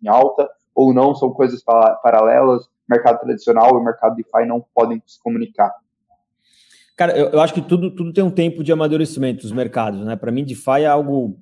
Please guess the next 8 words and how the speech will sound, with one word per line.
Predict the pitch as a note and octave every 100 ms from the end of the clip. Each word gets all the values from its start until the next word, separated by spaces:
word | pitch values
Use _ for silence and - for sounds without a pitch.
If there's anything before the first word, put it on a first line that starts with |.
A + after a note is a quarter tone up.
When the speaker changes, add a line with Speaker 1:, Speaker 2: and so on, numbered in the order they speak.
| -
Speaker 2:
absurdamente | A#2+ A2+ D3 C3 B2 C3 C3 B2
inovador, | B2+ A#2+ A#2+ G#2 A#2 C3+ E3 _ _ _ _ _ _ _
é, | A2+ A2+ A2 A2 G#2+ G#2 G2 -
só | - B2
que | C#3
ele |
precisa | C#3 C3+ C#3+
também | - C#3 C#3 D3+ D3+ -